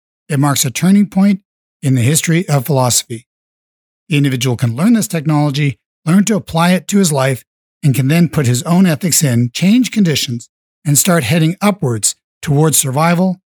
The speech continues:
under his own steam." I hope you will learn, this is Mister Hubbard speaking,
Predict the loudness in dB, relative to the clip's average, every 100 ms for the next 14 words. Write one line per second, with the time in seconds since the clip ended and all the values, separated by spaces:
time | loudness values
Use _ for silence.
0 | -2 0 2 -2 -4 -2 0 0 -2 _
1 | -4 -2 2 2 2 -4 _ _ _ _
2 | _ _ _ _ -4 0 0 0 -2 0
3 | 0 2 2 0 -2 0 0 0 2 2
4 | 2 0 0 0 2 0